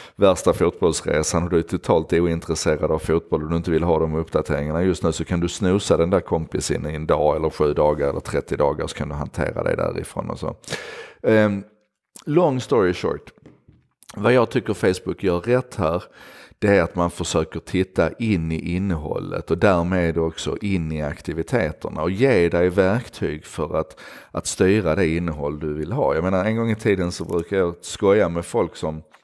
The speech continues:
som tyckte att Facebook var skräp och att de bara såg skräp där med, med uttrycket ungefär så, jag tror jag lånar dem och kommer for it. "If,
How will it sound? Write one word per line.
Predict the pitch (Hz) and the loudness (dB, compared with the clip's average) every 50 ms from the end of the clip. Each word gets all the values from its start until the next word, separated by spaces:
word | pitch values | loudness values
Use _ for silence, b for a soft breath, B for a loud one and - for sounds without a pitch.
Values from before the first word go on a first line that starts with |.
| _ - - - | _ -20 -16 -10
som | - 101 95 | -8 -8 -4
tyckte | - 107 101 98 - 95 | -2 -2 0 2 2 0
att | 87 - | 0 0
Facebook | - 107 90 85 - - 85 82 - | 0 0 0 0 -2 -8 -10 -8 -4
var | - 82 | -2 -2
skräp | 85 - - 170 170 - 80 80 - - - | -2 -2 -2 0 2 2 2 2 -2 -2 -2
och | 82 82 | -2 0
att | - | 0
de | - 87 87 | -2 -4 -2
bara | 87 92 92 87 82 | 0 2 2 2 0
såg | - - - 85 85 82 | 0 0 0 0 0 0
skräp | - - 139 123 90 80 80 - - | -4 -4 -2 0 0 0 -2 -4 -4
där | 80 80 78 78 | -2 -2 -2 -2
med, | 80 82 82 82 85 B B B B B B B B B | -2 -2 -2 -4 -4 B B B B B B B B B
med | - 92 92 | -2 0 0
uttrycket | 92 - - 98 85 - - 80 - - | 0 0 0 -2 -2 0 -2 -4 -4 -4
ungefär | 82 82 85 - - 90 80 | -4 -4 -4 -2 0 0 0
så, | - 87 | 2 0
jag | 78 - | 0 0
tror | - 104 | 2 0
jag | 90 85 | 2 2
lånar | 85 90 92 90 | 2 2 2 0
dem | 82 78 78 78 | 0 0 -2 -2
och | 76 78 | -4 -4
kommer | - - 95 78 76 76 | -4 -4 -4 -4 -4 -6
for | - - 78 76 82 | -6 -4 -2 0 0
it. | 90 92 | 0 -2
"If, | - | -4